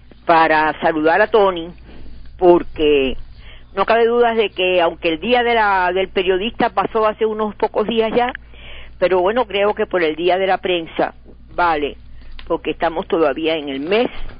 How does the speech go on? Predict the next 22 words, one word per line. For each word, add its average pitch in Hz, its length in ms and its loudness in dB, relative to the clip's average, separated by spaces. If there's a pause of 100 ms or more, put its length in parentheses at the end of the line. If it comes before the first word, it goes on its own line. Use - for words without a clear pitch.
(120)
en 160 140 -6
cuestión. 131 580 -2 (600)
Y 180 100 0
para 165 300 0
saludarlo 240 640 2
a 196 100 0
él, 190 360 -2
que 170 80 -4
es 196 60 2
un 233 240 -2
profesional, 165 1300 -2 (440)
con 131 180 -6
todo 156 640 0 (220)
la 156 80 0
extensión 147 380 -4
de 180 100 2
la 160 60 0
palabra, 123 460 -2 (720)
eh, 156 460 2 (640)
porque 160 260 -2
no, 151 260 0
porque 143 220 -2